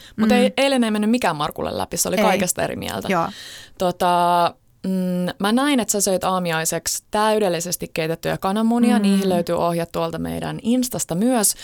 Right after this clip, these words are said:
Speaker 2: Mm.
Speaker 1: Mut hei, mä haluan nyt kysyä sulta yhden kyssärin, joka on
Speaker 2: Uu.
Speaker 1: vähän modattu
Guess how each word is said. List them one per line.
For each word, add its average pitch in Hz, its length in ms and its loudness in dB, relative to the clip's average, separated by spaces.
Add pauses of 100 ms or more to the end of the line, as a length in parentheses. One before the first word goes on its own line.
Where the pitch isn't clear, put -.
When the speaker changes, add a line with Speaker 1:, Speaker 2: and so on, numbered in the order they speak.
(160)
Speaker 2:
Mm. 214 60 2
Speaker 1:
Mut 202 200 4
hei, 202 120 2
mä 226 80 2
haluan 269 200 2
nyt 208 140 -2
kysyä 208 220 -2
sulta 214 360 0
yhden 190 260 -2
kyssärin, 175 460 -2
joka 160 200 -4
on 202 80 4
Speaker 2:
Uu. 233 60 4
Speaker 1:
vähän 233 420 4
modattu 202 720 0